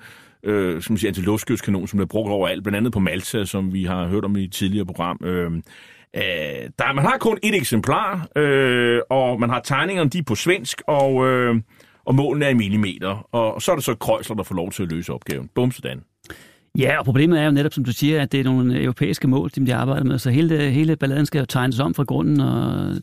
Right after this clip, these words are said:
Speaker 2: tingene skal måles op og ting og sager, men, øh, men det lykkedes for dem, og det lykkedes for Chrysler at, øh, at lave. Jeg ved ikke, hvor mange de har lavet, men det er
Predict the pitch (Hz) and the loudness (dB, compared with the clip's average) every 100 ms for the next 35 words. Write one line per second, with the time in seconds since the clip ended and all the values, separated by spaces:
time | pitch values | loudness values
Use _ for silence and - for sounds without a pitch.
0 | - 147 160 - 135 127 131 156 - - | -2 0 2 2 0 2 0 -2 -2 -2
1 | 123 131 135 131 123 120 120 151 170 254 | 0 0 4 4 4 2 2 2 4 2
2 | - 170 208 190 139 143 156 185 - - | 2 0 0 0 0 0 0 0 -2 -2
3 | - - 147 135 - 123 120 - - 123 | -2 0 0 0 0 0 0 -2 0 0
4 | 135 147 135 180 170 135 135 143 139 123 | 2 2 2 2 4 2 2 0 -2 -2
5 | 127 143 123 131 123 131 | 0 0 0 -2 -2 -4